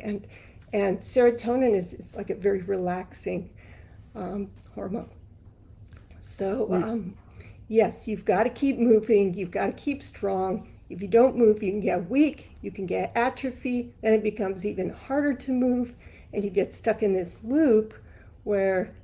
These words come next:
Speaker 1: it's more painful to move. Um, i-, it's just something you have to do. Um, I do recommend if you're going to move and you have a fear of movement, okay, there's something called kinesiophobia that happens to a lot of patients.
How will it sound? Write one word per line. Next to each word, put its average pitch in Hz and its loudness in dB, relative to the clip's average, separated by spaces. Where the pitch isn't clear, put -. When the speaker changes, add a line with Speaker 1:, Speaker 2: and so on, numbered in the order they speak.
Speaker 1:
it's - -10
more 214 0
painful 214 -2
to 202 -8
move. 185 0
Um, 180 -2
i-, - -10
it's - -2
just - -6
something 214 -4
you 180 -2
have - -8
to - -12
do. 175 -6
Um, 190 -4
I 208 0
do 269 2
recommend 233 2
if 190 -6
you're 214 -4
going 214 2
to 262 -4
move 214 0
and 185 -2
you 214 0
have 196 -2
a 170 -2
fear 285 4
of 190 -2
movement, 196 -4
okay, 196 -6
there's 208 0
something 277 2
called 233 2
kinesiophobia 214 2
that 226 0
happens 185 -6
to 180 -6
a - -2
lot 196 -6
of 202 -10
patients. 180 -8